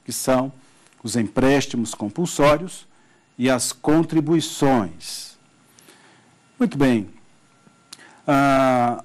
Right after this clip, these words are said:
os empréstimos compulsórios constituem uma espécie de tributo, embora haja uma certa polêmica se são ou não são tributos.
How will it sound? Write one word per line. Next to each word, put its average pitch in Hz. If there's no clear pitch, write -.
os 214
empréstimos 208
compulsórios 123
constituem 127
uma 117
espécie 117
de 113
tributo, 123
embora 170
haja 143
uma 214
certa 156
polêmica 131
se 131
são 165
ou 143
não 139
são 139
tributos. 113